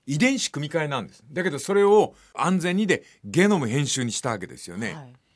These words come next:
Speaker 1: 日本人とその消費者とメディアが最も嫌うのが農薬なんですよ。
Speaker 2: はい。
Speaker 1: ですよね。でも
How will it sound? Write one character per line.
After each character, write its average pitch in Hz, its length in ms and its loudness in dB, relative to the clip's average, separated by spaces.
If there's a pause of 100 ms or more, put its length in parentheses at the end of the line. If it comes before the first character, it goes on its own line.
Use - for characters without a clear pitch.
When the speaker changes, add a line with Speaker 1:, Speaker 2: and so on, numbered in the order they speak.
(460)
Speaker 1:
日 131 220 0
本 240 340 2
人 208 300 -2
と 190 260 -4
そ 175 140 -6
の 165 100 -4
消 180 300 -2
費 175 100 -4
者 143 220 -4
と 123 160 -4
メ 147 180 0
デ 175 80 -6
ィ 170 100 -2
ア 131 60 -4
が 110 80 -8
最 143 420 -4
も 147 160 -4
嫌 151 260 2
う 151 80 0
の 143 120 -6
が 196 220 0 (340)
農 165 240 4
薬 170 240 0
な 139 140 0
ん 110 60 -6
で 69 100 -8
す - 120 -14
よ。 71 220 -14
Speaker 2:
は 147 160 -18
い。 143 180 -20
Speaker 1:
で 139 180 0
す - 100 -2
よ 107 100 0
ね。 196 240 -2 (920)
で 202 260 4
も 170 340 0